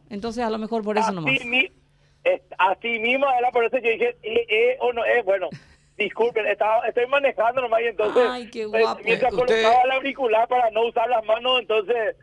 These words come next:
Speaker 3: Mm.
Speaker 2: me compliqué un poquitito.
Speaker 3: Entre ustedes los esteños se, se cubren todo, porque ella te dice, "No, estoy, para que vos te justifiques porque no la reco-,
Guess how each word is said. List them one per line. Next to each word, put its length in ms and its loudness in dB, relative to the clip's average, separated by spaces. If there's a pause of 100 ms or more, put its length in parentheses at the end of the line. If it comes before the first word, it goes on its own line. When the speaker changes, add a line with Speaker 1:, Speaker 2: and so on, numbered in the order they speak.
Speaker 3:
Mm. 300 -6
Speaker 2:
me 120 -2
compliqué 340 -6
un 120 -4
poquitito. 560 -4
Speaker 3:
Entre 280 -2
ustedes 360 2
los 100 2
esteños 380 0
se, 320 0
se 200 -4
cubren 360 -2
todo, 340 4
porque 340 -6
ella 160 -2
te 80 -6
dice, 380 -4
"No, 220 -6 (240)
estoy, 580 -8 (220)
para 200 0
que 80 -8
vos 160 -4
te 80 -2
justifiques 560 -4
porque 200 -2
no 60 -4
la 120 -2
reco-, 180 -8